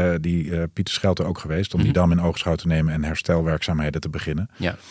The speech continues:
Speaker 1: Terwijl
Speaker 2: Dus
Speaker 1: ik
Speaker 2: niet
Speaker 1: het
Speaker 2: die dam
Speaker 1: schrijf
Speaker 2: die nu is opgeblazen, hè? Dus één dam verder.
Speaker 1: Ja,
Speaker 2: Ja.
Speaker 1: terwijl ik het schrijf is wel weer een dam in Zaporizhia verwoest.
Speaker 2: Ja.
Speaker 1: Nou ja, het is, het is, het, ik, ik had, ik had het idee dat ik me op een voortduur in een soort spiegelpaleis van herhalingen bevond toen ik dit schreef.
Speaker 2: Ja,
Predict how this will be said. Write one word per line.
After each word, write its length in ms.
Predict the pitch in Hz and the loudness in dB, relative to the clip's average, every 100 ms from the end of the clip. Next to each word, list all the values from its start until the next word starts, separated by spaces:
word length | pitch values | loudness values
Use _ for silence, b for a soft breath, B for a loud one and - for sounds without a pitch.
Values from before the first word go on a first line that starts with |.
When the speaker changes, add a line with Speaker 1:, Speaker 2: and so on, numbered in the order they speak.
| B B - | B B 2
Speaker 1:
Terwijl 240 | 117 135 | 6 8
Speaker 2:
Dus 100 | 131 | 8
Speaker 1:
ik 20 | |
Speaker 2:
niet 80 | 123 | 4
Speaker 1:
het 80 | 127 | 6
Speaker 2:
die 80 | 139 | 6
dam 100 | 151 | 6
Speaker 1:
schrijf 20 | |
Speaker 2:
die 100 | 110 | 2
nu 120 | 113 | 0
is 100 | 101 | 0
opgeblazen, 580 | 95 - 82 78 80 95 | -4 -8 -2 0 0 -2
hè? 80 | 127 | -4
Dus 120 | 113 | -4
één 180 | - 104 | -4 0
dam 220 | 95 95 | 0 -2
verder. 340 | 92 80 71 71 | 0 -2 -2 2
Speaker 1:
Ja, 180 | 127 - - | 2 2 -2
Speaker 2:
Ja. 140 | - | -2
Speaker 1:
terwijl 220 | 113 120 | 2 4
ik 60 | 120 | 2
het 100 | - | 0
schrijf 280 | - 135 113 | 2 2 2
is 120 | 95 | 4
wel 200 | 127 135 | 4 6
weer 120 | 107 | 4
een 100 | 98 | 4
dam 200 | 104 101 | 4 4
in 100 | 101 | 2
Zaporizhia 560 | 107 - 113 143 127 101 | 0 0 2 4 4 2
verwoest. 440 | 95 90 - - - | 0 -2 -4 -12 -8
Speaker 2:
Ja. 200 | 85 78 b b b | -6 -6 b b b
Speaker 1:
Nou 140 | - - | -20 -18
ja, 60 | |
het 140 | - - | -18 -14
is, 160 | - | -14
het 100 | - | -12
is, 220 | 92 - - | -12 -12 -12
het, 180 | 98 92 _ B B B B B | -14 -16 _ B B B B B
ik, 200 | - 95 | -10 -8
ik 180 | - 135 | -6 -2
had, 220 | 110 107 - | -2 -2 -6
ik 100 | 127 | -2
had 140 | 117 | -2
het 160 | 113 - | -2 -4
idee 280 | 95 101 98 | -2 0 0
dat 140 | 90 | -2
ik 80 | 90 | -2
me 100 | 85 | -4
op 160 | 82 | -4
een 100 | 92 | -6
voortduur 540 | 87 - 95 87 90 90 | -6 -2 -2 0 -2 -2
in 60 | |
een 80 | 87 | -6
soort 200 | - 95 | -10 -12
spiegelpaleis 800 | - 139 120 104 - 90 85 82 | -8 -4 -4 -4 -2 0 0 -2
van 140 | - | -4
herhalingen 580 | 78 76 78 76 73 73 | -6 -6 -8 -8 -8 -10
bevond 440 | 71 - 73 71 - | -14 -18 -16 -18 -20
toen 160 | - 80 | -16 -16
ik 120 | 67 | -14
dit 140 | 69 | -16
schreef. 420 | - - 65 - _ | -16 -16 -18 -18 _
Speaker 2:
Ja, 220 | 101 82 | -6 -4